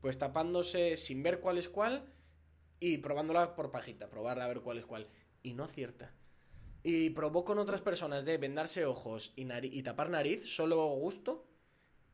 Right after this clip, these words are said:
y probar, y tampoco, tampoco la gente era capaz. Igual la acertaba y,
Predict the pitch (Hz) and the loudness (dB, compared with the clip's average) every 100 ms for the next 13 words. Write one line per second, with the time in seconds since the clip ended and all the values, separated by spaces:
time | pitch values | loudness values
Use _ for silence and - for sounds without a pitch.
0 | - 156 139 135 135 131 127 139 190 143 | -2 0 2 2 -2 -2 0 2 2 0
1 | - _ - 143 131 127 135 147 143 151 | -10 _ -10 -4 -4 -4 -4 -4 -2 0
2 | 143 143 139 139 135 135 127 127 117 120 | 2 2 2 2 0 0 0 -2 -4 -10
3 | - _ 123 127 131 143 147 143 131 156 | -20 _ -6 -4 -4 -4 -2 -2 -2 -2
4 | 156 147 143 135 131 143 135 - 85 143 | -2 0 0 0 0 0 -2 -10 -12 -6
5 | 143 196 214 208 190 208 220 208 180 170 | 0 2 2 0 -2 0 0 0 0 -2